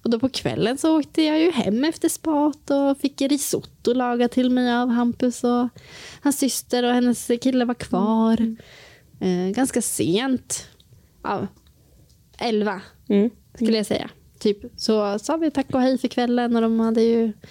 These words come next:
Speaker 1: hade spelat lite spel och myst på och Leia och Mattis låg och sov. Ja, och jag säger till Hampus, men kan vi bara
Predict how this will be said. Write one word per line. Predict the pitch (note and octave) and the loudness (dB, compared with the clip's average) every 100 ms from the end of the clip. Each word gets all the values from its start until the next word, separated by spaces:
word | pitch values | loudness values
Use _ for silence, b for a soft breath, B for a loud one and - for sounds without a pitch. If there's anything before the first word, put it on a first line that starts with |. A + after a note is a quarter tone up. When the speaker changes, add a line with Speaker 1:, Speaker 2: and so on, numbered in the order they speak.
| B - | B -4
Speaker 1:
hade | D#4 | -2
spelat | D#4+ F#4 F4 | 0 4 4
lite | D4+ | 2
spel | - - A#3+ B3 A#3+ A#3+ | -2 -2 0 2 2 4
och | |
myst | B3 - - | 2 0 0
på | G#3 A3+ A3 | 2 4 4
och | A3 A3+ | 4 4
Leia | A#3 A#3 | 2 2
och | |
Mattis | G#3+ - G#3 | 0 0 0
låg | A#3+ | 0
och | G#3 | 0
sov. | - F#3+ G3 F#3+ G3+ G#3 b b - | 2 4 4 2 0 -4 b b -14
Ja, | G#3+ - | -12 -6
och | - | 0
jag | A3+ G#3+ G3+ F#3+ | 2 4 2 0
säger | - G#3+ G3+ | 0 2 2
till | G3+ | 2
Hampus, | G3 - - | 0 -2 -4
men | G#3+ G#3 | -2 0
kan | A#3 | 2
vi | A#3 | 2
bara | A3+ A3 G3+ | 0 0 -2